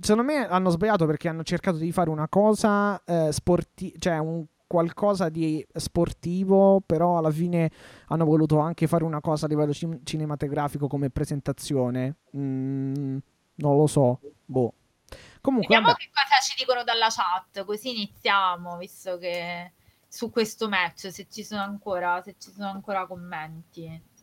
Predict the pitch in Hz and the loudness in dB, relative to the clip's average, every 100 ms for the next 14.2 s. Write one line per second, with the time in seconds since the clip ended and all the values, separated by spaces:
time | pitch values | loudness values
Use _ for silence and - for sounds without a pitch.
0 | _ _ _ _ _ _ _ - - _ | _ _ _ _ _ _ _ -20 -20 _
1 | 175 170 170 170 165 165 165 165 185 202 | 0 2 2 2 0 0 0 -2 0 0
2 | 165 202 170 170 202 202 240 254 190 165 | 2 2 2 0 0 0 0 0 4 4
3 | 185 180 175 180 160 147 143 160 151 165 | 4 2 2 0 -2 -2 -2 -2 -2 -2
4 | - 160 185 - 147 151 147 143 147 143 | -4 -2 -2 0 0 0 0 0 0 2
5 | 139 139 139 139 147 156 151 143 143 147 | 0 0 -2 -4 -4 -4 -2 0 2 0
6 | - 131 127 117 120 - _ _ _ _ | 0 -4 -4 -6 -8 -10 _ _ _ _
7 | _ - - _ _ 226 220 - 208 185 | _ -20 -20 _ _ 4 4 2 -2 0
8 | 160 156 _ 196 196 185 165 170 175 196 | -2 -4 _ -12 -6 -6 -6 -8 -12 -14
9 | _ 185 180 180 180 175 175 170 170 - | _ -20 -18 -16 -12 -10 -8 -10 -12 -8
10 | 202 175 214 208 240 247 302 - 254 254 | -4 -4 -2 -2 2 4 2 0 -6 -4
11 | 226 226 226 226 233 226 233 226 240 214 | -6 -6 2 4 4 2 -2 2 2 4
12 | 208 208 214 208 220 208 180 170 170 175 | 2 2 -4 -6 -6 -4 -2 -2 -2 -2
13 | 175 180 - 220 190 190 208 208 214 226 | -4 -6 -8 -8 -4 -4 -2 -2 -2 0
14 | 196 185 | 0 -2